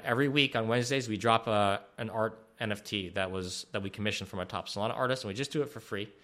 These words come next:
And there's no secondary, there's no speculation on these assets. Um, you can do this with Solana, it's very cheap to mint. Um, and this is leading into, you know, some other interesting things that we're building on the shop to earn side. Um, again, we're taking the same thing,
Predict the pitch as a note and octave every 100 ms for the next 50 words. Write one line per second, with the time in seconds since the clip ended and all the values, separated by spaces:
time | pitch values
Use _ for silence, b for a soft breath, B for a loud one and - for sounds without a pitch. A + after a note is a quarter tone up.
0 | b b b b - G2+ F#2+ A#2+ B2 B2+
1 | B2+ A#2 A#2+ A2+ A2 - - F#2+ A2 -
2 | A2+ - G2 G#2+ - G#2+ G#2+ G2+ G#2+ -
3 | A2 - - b b b b - F#2+ F#2+
4 | F#2+ A2 C3+ D3+ D3 A#2+ G#2+ G#2+ G2+ F#2
5 | G#2+ F#2+ - A#2 - A2 A#2 - - b
6 | b b b b b - G#2 G2 G2 F#2
7 | F#2 - - A#2 A2+ G#2+ B2+ B2+ A2+ C3
8 | A#2+ A#2+ A2 - G#2+ G#2 - - A2 G2
9 | - A2+ A2+ A2 G#2 - G#2+ G#2 G#2 G2+
10 | F#2+ A2+ G#2+ F#2+ F#2 F2+ G2+ - E2 A#2
11 | A2+ G2 F#2 F#2 b b b b b -
12 | G2+ G2+ G2 A#2 D3 B2+ B2 D3+ D3+ D3
13 | B2+ D#3+ E3+ E3 D#3